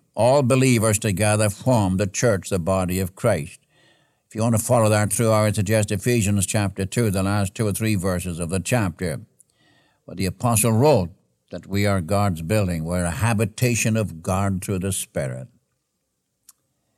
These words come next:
Now, starting in verse nine of chapter three and running through verse twelve, nine to twelve. We have God's building.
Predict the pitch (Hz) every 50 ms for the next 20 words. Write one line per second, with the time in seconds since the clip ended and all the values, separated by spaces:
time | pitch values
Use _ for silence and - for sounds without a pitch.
0 | _ _ _ _ _ _ _ _ _ _ _ _ _ _ - - 117 123 131 -
1 | 196 214 208 202 180 175 170 156 139 110 98 135 143 139 117 - - 104 110 117
2 | 120 117 110 104 107 104 101 - - - 113 107 104 101 - 95 87 - - 107
3 | 110 113 117 107 101 104 120 139 147 139 127 127 139 135 110 90 104 107 104 107
4 | 101 - - - - - 104 95 85 69 62 55 52 - - _ _ _ _ _
5 | _ _ - 85 87 95 104 110 117 123 131 127 131 123 - - - - 110 85
6 | 71 62 62 65 - _ _ _ _ _ _ _ _ _ _ _ _ _ _ _
7 | _ _ _ _ _ _ _ _ - - 85 85 110 117 113 92 90 85 113 120
8 | 131 131 107 92 92 82 95 131 131 117 107 95 95 85 76 80 -